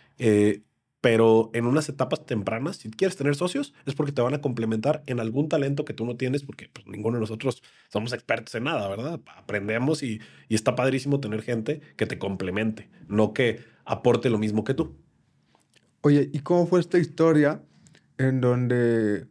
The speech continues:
Speaker 2: pues, fue un evento que organizamos juntos, el Congreso Iberoamericano de Jóvenes Empresarios? Y me parece que ahí fue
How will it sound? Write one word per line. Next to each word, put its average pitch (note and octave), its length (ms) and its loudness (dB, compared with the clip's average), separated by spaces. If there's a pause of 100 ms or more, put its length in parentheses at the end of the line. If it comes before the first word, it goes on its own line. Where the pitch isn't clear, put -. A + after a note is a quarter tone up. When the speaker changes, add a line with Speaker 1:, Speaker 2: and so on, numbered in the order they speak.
Speaker 2:
pues, A#2+ 140 0
fue C#3 120 4
un D3 80 6
evento C#3+ 340 4
que A#2 400 4
organizamos A#2 540 0
juntos, C#3 420 2
el G#2+ 180 -4
Congreso B2+ 500 4
Iberoamericano A#2+ 720 4
de B2+ 60 2
Jóvenes B2+ 400 0
Empresarios? B2+ 840 0 (380)
Y D#3 80 6
me D3+ 120 8
parece E3 320 4
que E3 380 6
ahí C#3 160 6
fue F3 540 4